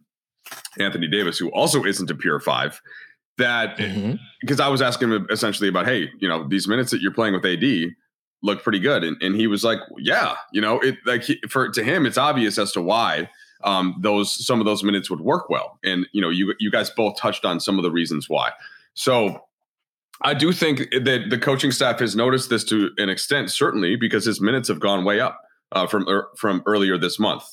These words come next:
Speaker 1: And I mentioned it's around twenty-five per game, but it's thirty-three, twenty-three, and then twenty, uh, in the last three. And that's a trend that I don't see going back the other way.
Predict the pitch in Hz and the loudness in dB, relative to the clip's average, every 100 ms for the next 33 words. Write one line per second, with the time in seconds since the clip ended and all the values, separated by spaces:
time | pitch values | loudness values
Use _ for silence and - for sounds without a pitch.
0 | - 85 82 80 80 85 90 87 92 85 | -6 -4 -2 -2 -2 0 0 0 -2 -2
1 | 76 85 76 - 85 82 78 78 85 80 | -2 -2 -2 -2 0 0 -2 -2 -2 0
2 | 80 78 - 107 92 98 92 78 92 82 | -2 -2 0 0 0 0 -2 0 -2 -2
3 | - 80 76 69 - 76 - - - - | -2 -2 -2 -2 -2 -4 -6 -20 -12 -4
4 | 80 - 87 82 73 71 - 57 - _ | -2 -2 -2 0 0 -2 -6 -8 -10 _
5 | _ - 104 104 101 95 92 123 139 107 | _ -6 -2 -2 -2 -2 -2 0 -2 -2
6 | - 113 101 95 - 98 95 90 - 92 | -2 0 0 -2 -4 -2 0 -2 -2 -2
7 | 92 104 - - 101 95 98 90 92 90 | 0 -2 -2 -2 0 2 2 2 0 -2
8 | - 85 - 123 76 | -4 -4 0 0 0